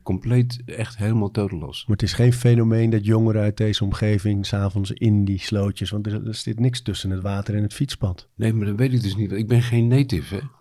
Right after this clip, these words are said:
Speaker 2: Hmm.
Speaker 1: Dus ik weet niet of de gemiddelde, zeg maar, Purmerlander, of die dronken regelmatig in de slo-, ik heb geen idee.
Speaker 2: Of dat je eraan went. Maar het is een mooie omgeving waar je
Speaker 1: Ja,
Speaker 2: zit.
Speaker 1: iets te weinig bomen. Ik heb,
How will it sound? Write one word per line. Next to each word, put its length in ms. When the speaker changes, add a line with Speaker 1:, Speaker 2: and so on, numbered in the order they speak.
Speaker 2:
Hmm. 260
Speaker 1:
Dus 300
ik 120
weet 100
niet 160
of 140
de 340
gemiddelde, 540
zeg 160
maar, 180
Purmerlander, 960
of 180
die 160
dronken 360
regelmatig 440
in 80
de 60
slo-, 180
ik 140
heb 160
geen 180
idee. 380
Speaker 2:
Of 80
dat 200
je 80
eraan 240
went. 240
Maar 240
het 40
is 80
een 80
mooie 300
omgeving 540
waar 180
je 100
Speaker 1:
Ja, 200
Speaker 2:
zit. 100
Speaker 1:
iets 140
te 80
weinig 340
bomen. 340
Ik 100
heb, 100